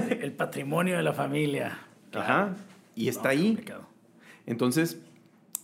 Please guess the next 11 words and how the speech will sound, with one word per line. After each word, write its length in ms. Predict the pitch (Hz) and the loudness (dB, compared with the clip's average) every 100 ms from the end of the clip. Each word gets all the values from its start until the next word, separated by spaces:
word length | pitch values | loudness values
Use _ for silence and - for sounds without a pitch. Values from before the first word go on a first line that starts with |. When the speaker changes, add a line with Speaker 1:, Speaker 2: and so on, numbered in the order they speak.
| - | 0
Speaker 2:
este, 840 | 113 110 - 117 110 107 - - - - - | 2 2 0 2 4 2 -2 -10 -20 -20 0
pero 220 | 139 143 | 2 4
el 100 | 131 | 4
equipo, 600 | 120 127 117 147 151 - - - _ _ _ _ - - | 2 0 -2 -2 -2 -4 -16 -20 _ _ _ _ -20 -10
este, 840 | 92 92 - - 92 92 90 85 85 | -6 -6 -6 -6 -4 -2 -2 -4 -4
se 160 | - | -4
fajó, 640 | - 92 113 135 160 - - | -4 -2 0 2 0 -4 -12
salió 320 | - 95 101 | -6 -2 -2
todo 220 | - 117 117 | 0 0 0
muy 200 | 120 113 | 2 2
bien, 440 | 110 139 190 - | 2 2 0 -6